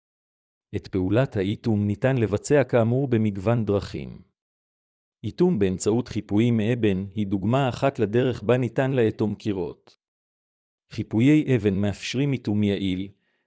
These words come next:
באמצעות אבנים צפופות שאינן חדירות למים, תוך כדי התחשבות בסביבה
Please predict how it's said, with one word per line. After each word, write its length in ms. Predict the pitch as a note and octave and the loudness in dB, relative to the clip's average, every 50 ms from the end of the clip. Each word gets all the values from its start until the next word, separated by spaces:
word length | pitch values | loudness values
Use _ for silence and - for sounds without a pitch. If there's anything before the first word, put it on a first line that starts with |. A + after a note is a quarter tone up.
| _ | _
באמצעות 520 | - G#2 G2+ G2+ G2 - A#2+ B2 C#3+ D3 C#3+ | -2 -2 0 0 0 0 2 2 2 2 0
אבנים 380 | A#2 G2 G#2 A2 B2+ C#3 C#3+ | -2 0 0 0 0 0 -2
צפופות 500 | C3 - - - D3 C#3+ - - A#2+ A#2 | -4 -6 -6 -4 -4 -2 0 0 -2 0
שאינן 400 | - - A#2 G#2+ A2+ C3 C#3 C3 | 0 0 0 0 0 0 0 -2
חדירות 520 | A#2+ - A#2+ G2 G2+ G#2 G2 A#2 B2+ - - | -2 -2 -4 -2 -2 0 0 -2 -2 -2 -2
למים, 500 | G#2 G2 F#2+ F#2 F2 E2 C#2+ B1+ A#1 - - _ _ _ _ _ _ _ - | -2 0 -2 -2 -4 -6 -8 -12 -14 -18 -20 _ _ _ _ _ _ _ 2
תוך 280 | - C#3 C#3 - - - | 2 4 4 2 -2 -6
כדי 240 | A#2 G#2 G#2+ G#2 | -2 0 0 0
התחשבות 520 | G2 - - - F#2+ - - A#2+ C3 - - | 0 -2 -6 -8 -8 -6 -6 -6 -6 -4 -4
בסביבה 600 | G2+ G2+ - - F2+ G2 G2 F#2 A2 C3+ D#3+ | -4 -4 -4 -4 -4 -4 -2 0 0 -2 -2